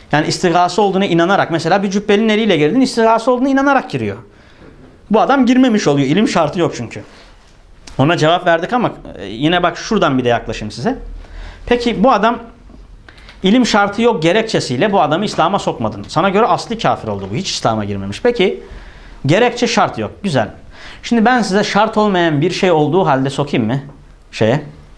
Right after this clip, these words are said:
ibadetin içine. İlginç değil mi? Şart diyoruz ha ismine. Sokarsak o zaman geriye ne kaldı? Bu içine girenlerden mi girmeyenlerden mi? Onun tartışması gelir gündeme. Mesela diyelim ki ben üzerimde necaset var.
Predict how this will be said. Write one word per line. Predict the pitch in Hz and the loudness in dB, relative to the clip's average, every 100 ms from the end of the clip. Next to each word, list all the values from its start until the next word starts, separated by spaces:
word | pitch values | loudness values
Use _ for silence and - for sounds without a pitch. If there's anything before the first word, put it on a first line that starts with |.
| - | -4
ibadetin | 135 123 117 117 117 | 0 2 0 -2 -4
içine. | 107 104 117 139 - - - - - - - | -2 -2 -4 -6 -16 -20 -20 -20 -20 -20 -4
İlginç | 127 123 156 - | 0 2 0 0
değil | 208 | 0
mi? | 110 | 0
Şart | - 143 - | 0 0 0
diyoruz | 113 104 | -2 0
ha | 131 139 | 0 0
ismine. | - 98 98 - - - - - | -4 -12 -12 -14 -18 -18 -20 -12
Sokarsak | - 151 214 208 156 185 | -4 0 0 -2 -2 -2
o | |
zaman | 147 127 151 147 - - - - - - 123 | 0 0 -2 -6 -14 -14 -16 -18 -20 -8 0
geriye | 147 160 170 | 2 2 2
ne | 175 | 0
kaldı? | 123 113 135 | 0 0 0
Bu | 170 165 - - - - - - - | 2 0 -2 -14 -20 -20 -20 -20 -8
içine | 147 - 170 | -2 0 2
girenlerden | 135 139 147 151 165 247 | 2 2 4 2 2 2
mi | 226 170 | 0 2
girmeyenlerden | 170 156 143 135 131 127 | 2 2 2 2 2 0
mi? | 120 | 0
Onun | 135 160 | 0 0
tartışması | 147 117 - 110 - | 0 -2 -4 -8 -4
gelir | 110 107 | -4 -2
gündeme. | 107 107 120 | -4 -4 -2
Mesela | 175 - 208 214 | -2 2 0 2
diyelim | 240 | 0
ki | 170 185 | 0 0
ben | 160 185 - - - - - - - - - - - - - - - | 0 -4 -16 -20 -20 -20 -20 -20 -20 -20 -20 -20 -20 -20 -18 -12 -2
üzerimde | 151 160 185 190 | 2 4 4 2
necaset | 151 143 135 143 120 | 4 2 2 -2 0
var. | 107 | -2